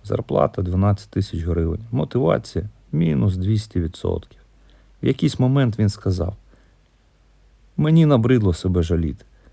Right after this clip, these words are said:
Почав прокидатись о шостій, читати по тридцять хвилин на день, вивчати англійську, щотижня ставити собі ціль. Через рік він уже фрілансить з дому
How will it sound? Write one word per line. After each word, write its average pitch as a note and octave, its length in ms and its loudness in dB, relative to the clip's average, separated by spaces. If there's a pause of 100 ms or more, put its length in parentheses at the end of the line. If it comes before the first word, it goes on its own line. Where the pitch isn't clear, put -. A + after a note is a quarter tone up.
(320)
Почав D3 360 0
прокидатись G#2 680 0
о E2 40 -4
шостій, C3+ 580 -2 (260)
читати - 460 -4
по G2+ 140 -4
тридцять F#2+ 400 -2
хвилин F#2 380 0
на E2 100 0
день, A#2 320 0 (400)
вивчати G#2 500 0
англійську, G2 680 -2 (220)
щотижня A#2+ 540 0
ставити G2+ 440 0
собі G2 320 -2
ціль. D2 260 -8 (1300)
Через D#3+ 320 4
рік F3+ 260 2
він C3 140 2
уже A2 220 4
фрілансить F2+ 680 0
з E2 80 -6
дому G2+ 400 0